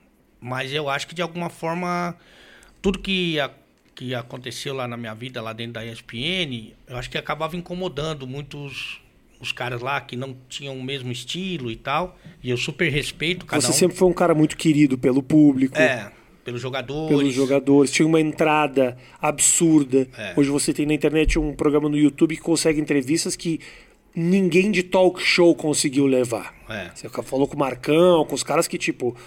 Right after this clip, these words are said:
Speaker 2: porra, bati na porta há quantos anos e não tem como.
Speaker 1: É.
Speaker 2: Você tem uma entrada
Speaker 1: E,
Speaker 2: absurda.
Speaker 1: e assim, fa-, ação comercial, sempre
Speaker 2: Uhum.
Speaker 1: era muito procurado. Então era tudo muito...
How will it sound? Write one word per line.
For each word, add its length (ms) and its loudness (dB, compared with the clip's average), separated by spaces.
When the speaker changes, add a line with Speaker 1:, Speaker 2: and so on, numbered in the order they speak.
Speaker 2:
porra, 160 -10
bati 280 0
na 100 4
porta 320 0
há 20 2
quantos 380 2
anos 280 4
e 40 2
não 160 4
tem 180 2
como. 380 2
Speaker 1:
É. 200 -4
Speaker 2:
Você 260 0
tem 120 2
uma 120 2
entrada 320 -2
Speaker 1:
E, 60 2
Speaker 2:
absurda. 280 -2
Speaker 1:
e 40 2
assim, 360 -4
fa-, 240 -10
ação 380 -8
comercial, 880 -4
sempre 280 -4
Speaker 2:
Uhum. 40 -4
Speaker 1:
era 100 -8
muito 220 -12
procurado. 680 -8
Então 240 -6
era 120 -4
tudo 300 -6
muito... 560 -4